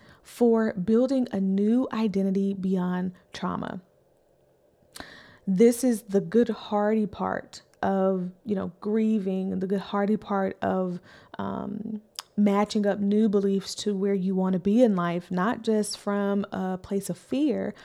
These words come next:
or anxiety of not wanting to be like your parents, right? But from this place of purpose for what God is calling you to be in your family, building a new identity beyond trauma, right? That,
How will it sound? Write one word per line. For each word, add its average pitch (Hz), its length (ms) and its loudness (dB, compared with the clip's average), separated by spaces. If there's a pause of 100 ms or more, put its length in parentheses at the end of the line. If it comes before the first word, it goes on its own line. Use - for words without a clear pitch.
(160)
or 196 160 2
anxiety 190 800 2
of 180 160 -4
not 190 240 2
wanting 190 260 2
to 185 140 -4
be 196 240 0
like 180 200 0
your 165 100 -6
parents, 240 760 -6 (260)
right? 196 340 0 (220)
But 190 100 -4
from 214 240 2
this 202 220 -2
place 214 440 0
of - 280 -8
purpose 202 720 0 (200)
for 208 200 0
what 185 240 0
God 185 280 0
is 202 120 -4
calling 214 380 2
you 190 240 2
to 185 140 -6
be 190 360 0
in 196 320 2
your 180 300 0
family, 240 560 -2 (320)
building 226 420 6
a 196 80 2
new 196 380 4
identity 190 640 2
beyond 202 420 0
trauma, 247 500 -2 (420)
right? 226 360 2 (320)
That, 202 520 2